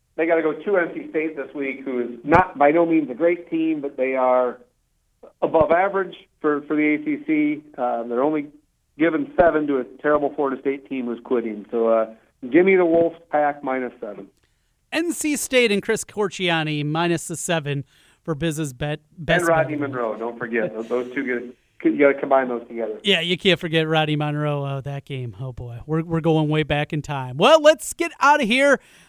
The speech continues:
Speaker 2: Before we do, though, each and every week we hit up Biz's Beat.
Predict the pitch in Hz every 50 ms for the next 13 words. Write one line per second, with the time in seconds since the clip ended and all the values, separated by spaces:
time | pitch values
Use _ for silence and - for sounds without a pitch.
0 | _ - 208 214 - - - 262 277 277 269 262 277 262 196 190 247 269 277 226
1 | 226 254 262 269 269 285 - - 240 214 - 240 220 226 226 202 226 220 196 214
2 | 240 269 - - 196 190 202 202 202 190 175 - _ _ _ _ - - 240 320
3 | 294 214 185 151 _ _ - 156 160 127 156 165 135 139 165 151 120 117